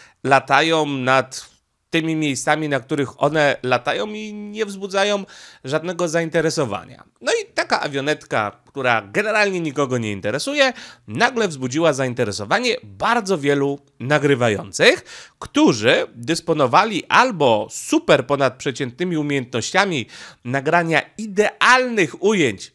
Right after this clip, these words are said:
zwykłym telefonem, albo zupełnie przypadkiem przychodzili ze statowa-, statywami, steadicadami, e, lub też,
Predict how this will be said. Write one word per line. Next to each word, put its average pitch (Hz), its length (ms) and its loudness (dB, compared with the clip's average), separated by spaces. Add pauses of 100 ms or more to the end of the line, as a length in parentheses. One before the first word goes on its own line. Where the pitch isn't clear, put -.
(120)
zwykłym 143 460 -2
telefonem, 123 580 0 (280)
albo 277 440 6
zupełnie 240 420 -2
przypadkiem 226 500 -4
przychodzili 123 500 -4
ze 98 120 -6
statowa-, 190 640 2
statywami, 180 640 0
steadicadami, 147 840 0 (640)
e, 139 180 8
lub 175 240 4
też, 135 380 2